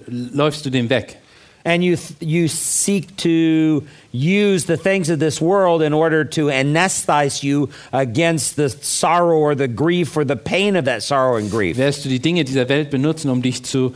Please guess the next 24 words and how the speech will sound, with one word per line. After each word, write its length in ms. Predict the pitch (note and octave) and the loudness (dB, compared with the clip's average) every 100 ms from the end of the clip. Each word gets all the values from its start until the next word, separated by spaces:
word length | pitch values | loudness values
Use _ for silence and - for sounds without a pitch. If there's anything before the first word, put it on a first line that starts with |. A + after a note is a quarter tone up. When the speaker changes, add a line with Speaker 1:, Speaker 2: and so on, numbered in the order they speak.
| - - | -10 -10
Speaker 1:
äh, 280 | B2 B2 A#2+ | -2 0 0
be-, 340 | A2 B2 A#2+ A2+ | 0 0 0 -2
äh, 720 | A2+ A2+ A#2 A2+ A2 G#2+ A#2+ | -2 0 0 -4 -8 -8 -8
dich, 240 | A2 - | -6 -4
um 160 | A#2+ A#2 | -4 -2
dich 280 | B2 - | -4 -4
an, 300 | A#2+ A#2 A2+ - - - - - - - - - - | -4 -4 -4 -8 -16 -18 -20 -20 -20 -20 -20 -20 -12
zu 140 | A#2+ | -4
beruhigen 480 | A#2 A#2+ E3+ E3 C#3+ | -2 0 0 0 -2
beziehungsweise, 880 | C3 C3+ C#3 C3 C3 B2 A#2+ B2 A#2+ - - - | -2 -2 -2 0 0 0 2 0 -2 -8 -20 -8
äh, 400 | B2 A#2 A2+ A2+ - - - - - _ _ _ _ _ _ _ _ A2 | -2 0 0 -2 -8 -20 -20 -20 -20 _ _ _ _ _ _ _ _ -8
ähm, 480 | G#2+ G#2 G#2 G#2 G2+ - - - - | -6 -6 -6 -8 -10 -14 -20 -20 -6
zu 120 | C#3 | -4
betäuben, 760 | C3+ - D#3 F3 F3 B2+ A#2 A#2 - - - - | -4 -4 0 0 0 -2 -6 -8 -16 -20 -12 -2
äh, 220 | B2+ A#2+ | 0 0
von 220 | - B2+ | 0 0
den, 220 | B2 B2 A#2 A2+ | 0 -2 -4 -4
von 160 | B2 | -2
der 140 | A#2+ A#2+ | -2 -2
Trauer, 440 | B2+ B2+ B2+ A#2+ | -2 0 0 -2
äh, 300 | A#2 A#2+ A#2 | -4 -2 -2
die 240 | A2 A#2+ | -2 -4
dir 300 | A#2 B2 A#2 G#2 - | -2 0 -2 -4 -12
zufällt? 480 | - C#3 B2 F#2+ | -6 -4 -2 -4